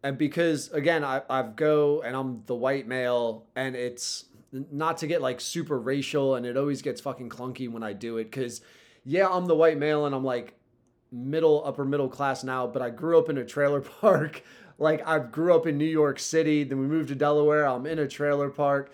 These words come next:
You're on food stamps, and I've always thought of more of, like, a wealth gap versus, like, a racial gap. It, it, it's always messed my mind up. But all that to get to,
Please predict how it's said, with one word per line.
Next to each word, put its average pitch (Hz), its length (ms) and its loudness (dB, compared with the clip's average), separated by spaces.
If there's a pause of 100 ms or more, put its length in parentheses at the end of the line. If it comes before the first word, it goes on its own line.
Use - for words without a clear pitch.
(280)
You're 135 160 0
on 160 200 0
food 156 300 -2
stamps, 151 340 -2
and 139 80 -2
I've 135 140 0
always 220 420 -2 (320)
thought 165 200 0
of 135 180 2
more 139 260 -2
of, 120 100 -6
like, 117 300 -4
a 104 60 -6
wealth 120 420 -4
gap 135 420 -2
versus, 120 460 -8
like, 104 260 -8
a 98 60 -8
racial 131 560 -6
gap. 131 420 -4
It, 117 240 -12
it, 131 160 -12 (140)
it's 131 180 -8
always 165 400 0
messed 135 300 -6
my 117 100 -6
mind 110 260 -6
up. 90 200 -12 (760)
But 175 240 -6 (680)
all 196 300 2
that 175 360 -2
to 139 140 -8
get 151 360 -2
to, 110 520 -8